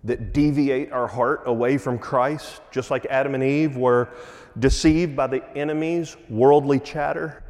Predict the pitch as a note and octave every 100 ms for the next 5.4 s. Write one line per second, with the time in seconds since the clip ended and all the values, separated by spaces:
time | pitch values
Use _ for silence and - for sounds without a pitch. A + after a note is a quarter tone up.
0 | - - _ _ B2 A#2 - C#3+ C#3 C#3+
1 | C3+ D3+ D#3 - - F3 D#3+ C#3+ - D#3
2 | D#3 F3+ F#3+ G3 F#3 D3+ C#3+ C#3+ C#3+ -
3 | C#3+ C3+ C3 - - E3 F#3+ F#3 D#3+ D3
4 | C#3+ C#3+ - - C#3 D3 E3 C#3 D3 D3+
5 | D3 D3+ C#3